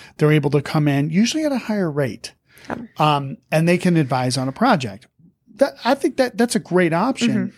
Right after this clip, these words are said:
Speaker 1: if, if you want a little bit more high-level advisory.
Speaker 2: Yes.
Speaker 1: So, you know, you kinda get what you pay for. Um, so,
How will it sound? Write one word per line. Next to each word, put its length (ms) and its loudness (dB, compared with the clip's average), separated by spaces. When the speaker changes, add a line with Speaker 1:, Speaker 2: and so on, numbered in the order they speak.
Speaker 1:
if, 280 0
if 240 2
you 140 4
want 340 0
a 40 -2
little 240 4
bit 180 0
more 180 0
high-level 680 -2
advisory. 560 -12
Speaker 2:
Yes. 240 -12
Speaker 1:
So, 480 0
you 120 0
know, 260 -2
you 100 2
kinda 320 0
get 240 0
what 180 -6
you 60 -6
pay 220 2
for. 420 -10
Um, 240 -2
so, 320 2